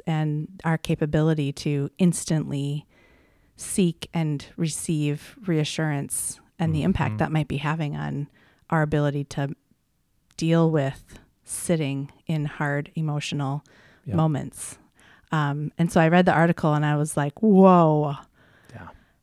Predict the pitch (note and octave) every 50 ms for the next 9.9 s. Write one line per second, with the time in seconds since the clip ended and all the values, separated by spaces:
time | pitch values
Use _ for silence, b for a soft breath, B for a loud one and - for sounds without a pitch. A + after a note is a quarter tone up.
0 | _ _ - F#3 E3+ - F#3 E3 - - F3+ E3+ D#3+ D#3 - D#3+ D#3 D3+ - -
1 | D#3+ - _ - - - G3 F#3 - - F3+ E3+ - D3+ - C#3+ E3+ A#3+ G4 F4
2 | - - D3+ D#3 - E3 E3+ G3 G3 F#3 G3 G3 G3+ G#3 A3 G#3+ - A#3 G#3 G3
3 | G#3+ A3+ A#3 A#3+ B3 C4 C#4 C4+ B3 - - - G3 G#3+ B3+ C4 G#3 - - F#3+
4 | F3+ F3 E3+ - - G3 F#3 F3+ F3+ E3 D#3+ D#3+ D3+ - - D#3+ F3 F3 F#3+ G#3
5 | A#3 B3 B3+ C4+ C#4 C#4+ D4+ D#4 C#4+ - C#4 C4+ C4+ - - - C#4 - - D4+
6 | C#4+ C#4 C#4 C#4+ C#4 - - E4 D#4 D4+ D4 B3 C4 C4+ F#3+ A#2+ D#2 D#2 - E3
7 | G#3 G#3+ B2 - - - - - B B B B F#2 F2+ F2+ E2 D#2 - - -
8 | G#3+ B3 C#4 D4 C#4 B3 A3 F3+ E3+ G#2+ A2 A2+ A2+ - - - - G2 G2+ G2+
9 | G#2 - - F2 D2+ - - D2+ C#2 - - - - F3 F3+ A3+ B3+ F#3